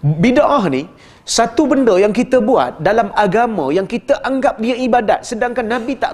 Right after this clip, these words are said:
tunjuk itu ibadat. Tu bid'ah.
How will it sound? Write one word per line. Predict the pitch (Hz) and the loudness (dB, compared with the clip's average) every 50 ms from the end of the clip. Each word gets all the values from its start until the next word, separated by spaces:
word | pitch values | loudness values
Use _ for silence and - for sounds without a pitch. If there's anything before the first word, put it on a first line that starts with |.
| - | -4
tunjuk | 247 254 233 240 208 - - | -4 -4 -2 -2 -2 -2 -4
itu | 185 - 180 | -6 -6 -6
ibadat. | 151 147 135 131 117 110 - - - - _ _ _ _ _ _ _ - - _ _ _ _ _ _ _ - _ _ _ _ - _ _ _ | -4 -4 -4 -6 -6 -8 -12 -16 -20 -20 _ _ _ _ _ _ _ -20 -20 _ _ _ _ _ _ _ -20 _ _ _ _ -20 _ _ _
Tu | - 254 208 | -6 -2 -2
bid'ah. | 170 147 - 123 - | -2 -2 -4 -6 -12